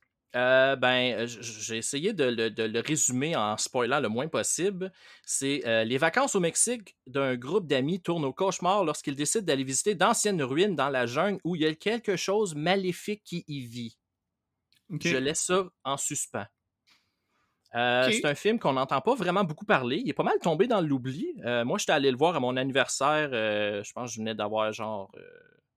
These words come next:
Speaker 1: en deux mille huit, ben, je venais d'avoir vingt ans. <laughs> Euh, mais sérieux, euh, il est assez solide. On a droit à des scènes de body hor-,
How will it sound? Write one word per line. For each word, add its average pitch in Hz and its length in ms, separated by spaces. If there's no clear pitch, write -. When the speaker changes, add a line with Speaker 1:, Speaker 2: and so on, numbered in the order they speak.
Speaker 1:
en 107 60
deux 123 100
mille 135 180
huit, 180 160
ben, 131 140
je - 60
venais 151 100
d'avoir 156 220
vingt 123 280
ans. 110 100
<laughs> - 460
Euh, 101 320
mais 107 120
sérieux, 156 440
euh, 113 120
il 110 60
est - 100
assez - 180
solide. 285 460
On 139 100
a 143 80
droit 180 160
à 226 60
des 160 120
scènes 202 280
de 147 80
body 151 320
hor-, 135 440